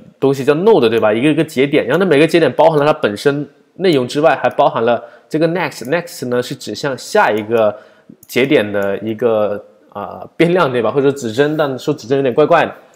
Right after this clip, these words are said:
同时呢，链表还有两个东西，一个叫链表头，是，是一个元素，链表尾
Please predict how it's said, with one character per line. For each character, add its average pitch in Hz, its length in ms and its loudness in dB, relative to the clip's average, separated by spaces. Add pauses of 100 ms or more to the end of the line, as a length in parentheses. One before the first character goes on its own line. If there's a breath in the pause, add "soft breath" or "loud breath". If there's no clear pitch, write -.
(460 soft breath)
同 233 160 6
时 226 140 2
呢， 220 160 6
链 233 240 6
表 151 120 6
还 139 140 2
有 156 80 6
两 156 160 4
个 135 60 -2
东 147 100 2
西， 143 100 0
一 143 60 2
个 156 80 6
叫 165 60 4
链 175 180 2
表 139 140 4
头， 113 520 2 (120)
是， 127 340 -4
是 139 260 -4
一 117 80 -2
个 127 80 2
元 110 220 -2
素， 131 140 -6
链 160 200 -2
表 143 180 4
尾 170 220 4